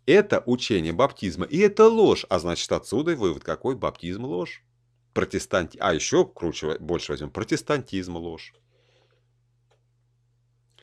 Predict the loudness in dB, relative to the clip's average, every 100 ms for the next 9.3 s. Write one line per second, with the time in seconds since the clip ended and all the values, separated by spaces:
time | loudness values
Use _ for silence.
0 | _ _ -20 -20 _ _ -8 -2 0 2
1 | 2 2 0 2 0 -2 -2 -2 2 4
2 | 4 2 -4 0 0 2 0 0 -8 -2
3 | -2 -2 -4 -2 -2 -2 0 0 0 -4
4 | -4 -2 0 2 2 4 4 4 2 2
5 | -4 -2 -2 2 2 2 0 0 4 4
6 | 4 2 0 0 0 0 0 2 2 2
7 | 2 0 0 -2 -4 -6 -4 -4 -2 -2
8 | 0 0 0 -4 -2 0 0 -2 -6 -6
9 | -6 -8